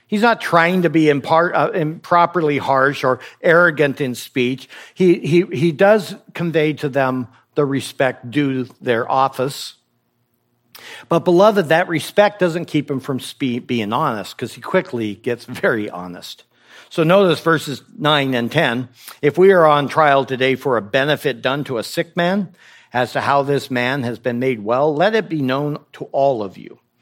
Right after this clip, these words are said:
and to all the people of Israel that by the name of Jesus Christ, the Nazarene, whom you crucified and whom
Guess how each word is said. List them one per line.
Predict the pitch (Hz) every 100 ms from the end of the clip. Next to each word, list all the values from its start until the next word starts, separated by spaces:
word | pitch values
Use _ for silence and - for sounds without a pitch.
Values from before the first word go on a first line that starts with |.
| _ _ _ _ _ _
and | 135 120
to | 123
all | 156
the | 233
people | 180 160 151 135
of | 123
Israel | 175 - 131 107 98
that | 120
by | - 127 127
the | 113
name | 123 185 202
of | 131
Jesus | 107 110 - 123
Christ, | - - 113 120 - -
the | 110
Nazarene, | 120 131 131 120 120
whom | 110 143 127 - -
you | 123 113
crucified | - 202 - 90 101 104 151 - _ - _
and | 127 113
whom | 131 123 113